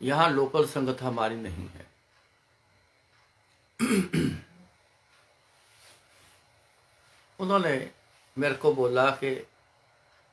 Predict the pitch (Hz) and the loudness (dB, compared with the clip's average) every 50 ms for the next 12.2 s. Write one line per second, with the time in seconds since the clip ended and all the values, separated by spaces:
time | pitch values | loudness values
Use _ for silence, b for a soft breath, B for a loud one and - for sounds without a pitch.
0 | _ _ _ _ _ _ _ _ _ _ _ _ _ _ - 131 156 165 139 139 | _ _ _ _ _ _ _ _ _ _ _ _ _ _ -2 2 2 4 6 6
1 | 127 127 127 110 - 143 135 107 90 85 90 - - _ _ _ _ _ _ _ | 8 8 6 4 2 0 0 0 0 -4 -16 -18 -20 _ _ _ _ _ _ _
2 | _ _ _ _ _ _ _ _ _ - 131 135 135 127 - 131 - - 110 - | _ _ _ _ _ _ _ _ _ -4 0 0 0 0 0 -2 -2 -2 -4 -4
3 | 101 90 85 - - - _ _ _ _ _ _ _ _ _ _ _ _ _ _ | -6 -8 -10 -12 -18 -20 _ _ _ _ _ _ _ _ _ _ _ _ _ _
4 | _ _ _ _ _ _ _ _ _ _ _ _ _ _ - 98 92 - 113 113 | _ _ _ _ _ _ _ _ _ _ _ _ _ _ -20 -16 -10 -10 -8 -6
5 | 127 147 135 113 113 113 - - 120 113 113 110 113 123 131 131 131 120 117 113 | -2 0 0 2 0 0 -2 -4 -4 -4 -4 -4 -4 -4 -4 -2 -4 -4 -4 -6
6 | - 127 110 107 110 101 107 104 - 113 - - - - - 101 104 110 95 - | -8 -12 -10 -8 -8 -8 -8 -8 -10 -12 -12 -12 -10 -8 -8 -8 -8 -10 -12 -10
7 | 98 98 107 117 131 127 123 113 107 98 101 120 135 143 127 101 95 90 92 110 | -10 -10 -8 -6 -6 -6 -6 -6 -6 -6 -4 -4 -4 -4 -6 -8 -8 -10 -12 -14
8 | 131 160 - _ _ _ _ _ _ _ _ _ _ _ _ _ _ _ _ _ | -14 -16 -20 _ _ _ _ _ _ _ _ _ _ _ _ _ _ _ _ _
9 | _ _ _ _ _ _ _ _ _ _ _ _ _ _ _ _ _ _ _ _ | _ _ _ _ _ _ _ _ _ _ _ _ _ _ _ _ _ _ _ _
10 | _ _ _ _ _ _ _ _ _ _ _ _ _ _ _ _ _ _ _ _ | _ _ _ _ _ _ _ _ _ _ _ _ _ _ _ _ _ _ _ _
11 | _ - 117 120 - - - 139 135 151 139 131 - 151 - 135 131 - 120 110 | _ -6 -6 -4 -4 -4 -4 -2 0 0 0 0 -2 -4 -4 -4 -4 -4 -6 -8
12 | 104 101 104 | -8 -10 -16